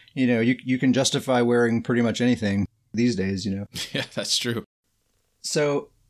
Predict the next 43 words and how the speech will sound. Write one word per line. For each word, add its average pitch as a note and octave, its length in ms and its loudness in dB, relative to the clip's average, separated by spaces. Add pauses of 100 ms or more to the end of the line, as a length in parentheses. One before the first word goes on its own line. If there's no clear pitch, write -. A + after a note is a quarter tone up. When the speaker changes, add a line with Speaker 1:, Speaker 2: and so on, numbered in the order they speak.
(300)
Speaker 1:
it E3 160 -2
seemed E3+ 520 2
like C#3+ 260 0
a, C3+ 160 0
a C#3+ 100 0
good B2+ 200 2
option, A#2+ 340 0
so C3 140 0
I B2+ 40 2
went C3+ 160 2
ahead C3 280 2
and, A#2+ 320 2
uh, A2 200 0
spent B2 280 -4
a - 80 -10
ton C3 280 -2
of C3 140 -2
gold, B2 400 2
a G2+ 40 0
ton B2+ 220 -2
of A#2+ 200 0
mats, A#2+ 580 0
<laughs> C#3 60 -6
uh, A2+ 240 -2
a - 20 -6
ton C3 140 0
of B2+ 80 -2
transmute B2+ 540 0
crystals, A#2+ 540 -2 (600)
getting C#3 260 2
this C3 140 2
set B2+ 240 0
all B2 240 0
together. A2+ 680 0
Um, G#2+ 460 0
and A2+ 120 -2
so A2+ 280 0 (760)
I A#2 100 -4
replaced A#2+ 460 -2
Crafty D3+ 340 0
Alfiq C#3+ 340 0
with D#3 100 0
Stygian. G#2 640 0